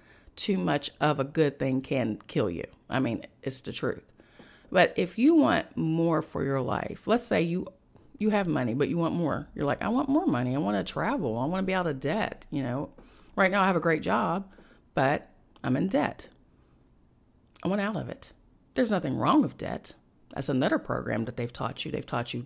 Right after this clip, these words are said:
debt is bad, but here, take this credit card. Here, take these student loans. Here, take this, do this, do this. We're being played, guys. So for just for this podcast, I want you to take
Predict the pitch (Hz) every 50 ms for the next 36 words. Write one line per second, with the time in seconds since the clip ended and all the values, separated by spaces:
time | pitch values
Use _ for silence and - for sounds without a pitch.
0 | - - - 151 170 180 - - 135 127 120 - - - 160 165 160 147 135 123
1 | 117 120 117 - 135 139 190 175 139 131 - 190 185 185 185 - - - 175 170
2 | 170 - - - 123 120 120 - 156 151 127 120 - 165 156 - 160 156 - -
3 | - 147 127 113 120 135 143 147 127 120 123 - 131 117 - - 156 160 160 -
4 | 131 123 - - 156 165 165 151 120 120 - - 156 160 151 123 117 - - -
5 | - - - - - - - - - - - - - - - - - 185 185 196
6 | 190 196 214 220 214 214 208 190 196 196 208 214 208 - 131 120 123 123 123 120
7 | 123 - - - - _ _ _ - - - - - - - 156 151 151 - 160
8 | 156 147 143 139 135 131 160 - - - - - - _ _ _ - _ _ _
9 | _ - - - - 302 294 - - 214 180 175 175 - - - 156 147 139 -
10 | - - 135 127 - - 165 165 175 165 - - - 160 151 143 - - - -
11 | - - - -